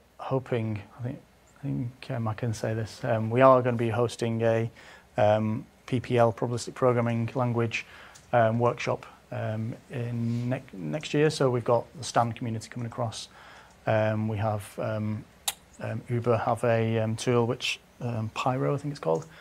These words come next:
um, a, a P P L language, uh, which I think sits on top of the J V M, can't remember now. Um, but, so we're getting a, a number of different communities across, and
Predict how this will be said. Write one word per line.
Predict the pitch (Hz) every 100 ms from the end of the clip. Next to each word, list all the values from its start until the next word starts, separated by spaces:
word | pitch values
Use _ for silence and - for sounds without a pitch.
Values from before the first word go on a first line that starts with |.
| - - - -
um, | 120 110 110 107 117
a, | 117 -
a | -
P | 123
P | 123
L | 113
language, | 113 113 113 - - - 127
uh, | 113
which | 113 120 -
I |
think | - 131
sits | - - 120
on |
top | 107 120
of | -
the | 131
J | 131 127
V | 127
M, | 127 127
can't | 139
remember | 110 107
now. | 107 107 - - - - 107
Um, | 104 110 135
but, | 135 - - -
so | -
we're | 127
getting | 123 131
a, | 123 120 123
a | 127
number | 123 117
of | 117
different | 120 - 135
communities | - 120 107 -
across, | - 120 -
and | 120 117